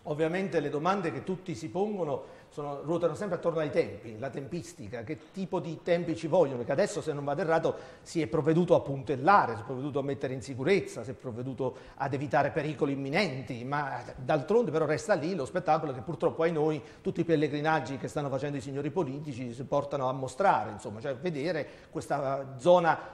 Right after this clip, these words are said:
come dicevo l'altra settimana, una zona morta, quasi un cimitero, ravvivato soltanto dalla presenza di queste persone che, come diceva Susi Capuano la settimana scorsa,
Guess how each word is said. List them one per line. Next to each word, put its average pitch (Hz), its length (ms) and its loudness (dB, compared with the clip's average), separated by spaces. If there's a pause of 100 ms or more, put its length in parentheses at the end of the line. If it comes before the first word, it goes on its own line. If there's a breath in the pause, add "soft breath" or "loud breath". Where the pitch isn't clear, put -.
(120 loud breath)
come 160 200 -2
dicevo 156 260 2
l'altra 151 240 6
settimana, 147 400 -2
una 139 180 -6
zona 151 200 2
morta, 147 460 4
quasi 147 280 4
un 131 160 -4
cimitero, 147 720 2 (100)
ravvivato 151 520 4
soltanto 147 380 0
dalla 135 180 2
presenza 143 380 -2
di 135 100 -8
queste 139 220 -8
persone 156 320 -4
che, 131 100 -6
come 139 300 -4 (220 loud breath)
diceva 156 260 2
Susi 147 220 -2
Capuano 139 240 2
la 135 100 -2
settimana 139 340 -4
scorsa, 143 420 -4